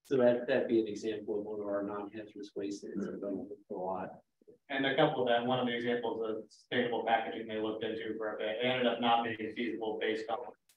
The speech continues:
Speaker 2: the interactions and kind of density of our molecules and what our process could run was creating bags for the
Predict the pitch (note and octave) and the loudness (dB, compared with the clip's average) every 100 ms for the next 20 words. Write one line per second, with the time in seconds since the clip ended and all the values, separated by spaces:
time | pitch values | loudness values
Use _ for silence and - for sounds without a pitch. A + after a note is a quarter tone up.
0 | _ _ _ _ - B2 B2+ B2+ A#2 A#2 | _ _ _ _ -2 2 4 4 6 4
1 | A#2 A#2+ A2+ A2 G#2+ G#2+ A2+ G#2+ G2+ A#2 | 2 -2 -4 -6 -6 -4 -4 -4 -2 -2
2 | A2+ A2 A2+ G#2+ G#2+ G#2+ G#2+ G#2 G#2 G#2+ | -2 -6 -2 0 0 0 0 0 -2 2
3 | G#2+ G#2+ A2 - G#2+ G#2 G#2+ G#2 A2 A2 | 2 0 -4 -6 -8 -4 -2 -2 -2 -2
4 | - G2 - G2+ A2 G#2+ G2+ G2+ G2+ G2 | -2 -10 -10 -4 0 0 -2 -4 -2 -2
5 | G2 - _ _ _ _ _ _ - D3 | -2 -8 _ _ _ _ _ _ 2 6
6 | C#3 C3 B2 A#2 A#2+ A#2+ A#2 A#2 - B2 | 6 6 4 4 6 8 6 2 -6 -4
7 | A2+ | -4